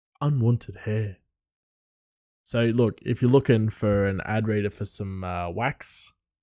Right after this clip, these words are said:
stuff, I can do it. I'll tell you what,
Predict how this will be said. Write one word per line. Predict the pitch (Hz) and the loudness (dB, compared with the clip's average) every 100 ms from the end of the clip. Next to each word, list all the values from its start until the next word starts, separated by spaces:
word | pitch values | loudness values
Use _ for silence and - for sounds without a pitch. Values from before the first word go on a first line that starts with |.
| - | -14
stuff, | - - 135 151 - - _ _ - | -12 -4 -4 -4 -12 -20 _ _ -14
I | 101 | -14
can | - | -12
do | - 98 | -8 -8
it. | - _ _ _ _ _ _ _ - | -8 _ _ _ _ _ _ _ -8
I'll | |
tell | - 196 | 2 6
you | 180 | 8
what, | 151 104 - | 6 4 -4